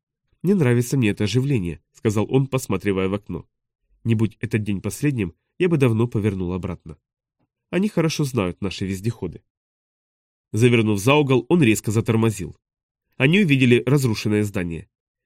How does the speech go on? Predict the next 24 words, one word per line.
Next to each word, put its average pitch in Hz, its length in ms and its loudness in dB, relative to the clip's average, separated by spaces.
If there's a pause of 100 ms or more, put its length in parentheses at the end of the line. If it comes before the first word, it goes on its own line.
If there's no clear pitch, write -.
Собственно, 113 460 0
здания 107 320 0
даже 107 240 0
не 107 140 0
было. 85 260 -8 (340)
Вместо 113 320 0
него 120 340 2 (140)
возвышалась 127 540 0
груда 117 280 2
обугленных 98 600 -2
камней. 92 400 -6 (680)
Местами 151 420 0
из-под 117 360 -2
руин 131 240 2
пробивались 120 500 2
тонкие 101 400 -2
языки 107 460 -4
пламени. 82 500 -8 (640)
Внезапно 165 420 2
с 151 60 -4
грохотом 120 440 4
обвалились 107 500 2
остатки 107 380 -6
стены. 87 420 -8